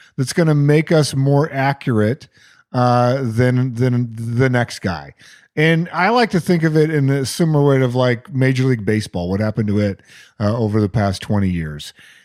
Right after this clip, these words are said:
You would get statistics, and if you ever watched Moneyball, you see, you know, Brad Pitt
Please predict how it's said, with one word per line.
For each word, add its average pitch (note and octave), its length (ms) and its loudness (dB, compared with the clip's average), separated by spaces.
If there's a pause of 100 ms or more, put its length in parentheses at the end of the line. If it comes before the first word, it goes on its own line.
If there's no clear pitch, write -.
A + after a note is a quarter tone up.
(100)
You D3 160 4
would D#3+ 160 2
get G#3+ 280 2 (220)
statistics, E3 840 0
and C#3+ 120 2
if C3+ 80 0
you D3+ 80 2
ever E3+ 120 2
watched D#3+ 280 2
Moneyball, A2+ 760 0 (400)
you B2 160 2
see, C#3 540 2
you C3+ 180 0
know, A#2+ 140 2
Brad B2 360 0
Pitt C3 400 0